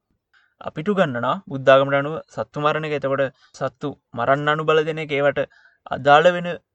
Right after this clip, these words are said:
වෘත්තීන් වල යෙදෙන එක වගේ දේවල් වැර-, වැරදි කියලා. ඉතින් ඒ වගේ ආගමෙන්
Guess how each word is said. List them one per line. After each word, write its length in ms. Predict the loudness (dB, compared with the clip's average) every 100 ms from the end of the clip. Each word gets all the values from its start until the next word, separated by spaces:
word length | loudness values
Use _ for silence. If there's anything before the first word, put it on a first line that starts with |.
| _
වෘත්තීන් 420 | -12 -12 -8 -8 -4
වල 160 | -4 -2 -4 -10 _ _
යෙදෙන 300 | -6 -4 -6
එක 120 | -8 -10 _ _
වගේ 340 | 2 2 -2
දේවල් 320 | -6 -4 -4 -4 _ _ -2
වැර-, 220 | -2 -2
වැරදි 420 | 0 2 2 -2 -8
කියලා. 200 | -10 -10
ඉතින් 160 | -12 -12 _ _ _ _ _ _ _ -8
ඒ 180 | -4 0
වගේ 340 | 0 0 -8 -14 _ _ _ _ _
ආගමෙන් 520 | 0 2 2 0 -4